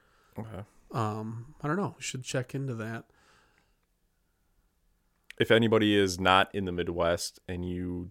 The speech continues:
Speaker 1: do partake in Tom and Jerry's, let us know.
Speaker 2: Mm-hmm. Um, all right. The twenty-fourth, Christmas Eve birthdays. How do you feel about
Speaker 1: Oh, sorry. I gotta go back. Twenty-third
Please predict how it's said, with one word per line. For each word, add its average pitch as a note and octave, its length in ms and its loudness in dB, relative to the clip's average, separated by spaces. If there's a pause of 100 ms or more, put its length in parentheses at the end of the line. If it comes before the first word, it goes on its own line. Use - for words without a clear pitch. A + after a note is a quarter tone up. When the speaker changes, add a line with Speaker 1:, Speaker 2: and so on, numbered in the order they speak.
(120)
Speaker 1:
do F#2 380 -2 (720)
partake E2+ 540 0
in E2 160 -2
Tom F2 280 -2
and F2 80 -6
Jerry's, E2+ 560 -2
let E2+ 120 -2
us - 160 -8
know. - 220 -10 (300)
Speaker 2:
Mm-hmm. A#2 320 -6 (1400)
Um, A#2 500 -4 (1500)
all B2+ 60 0
right. A2+ 180 0 (920)
The A#2 580 -2
twenty-fourth, - 760 -8 (100)
Christmas - 460 -4
Eve A#2+ 260 -2
birthdays. - 640 -4 (720)
How D3 100 2
do E3+ 60 6
you E3 60 2
feel C3+ 280 2
about A2 360 -2 (140)
Speaker 1:
Oh, E3 220 12
sorry. G#2 320 10
I G2 40 10
gotta G2+ 160 8
go F#2+ 80 6
back. F#2 240 8
Twenty-third F#2+ 520 4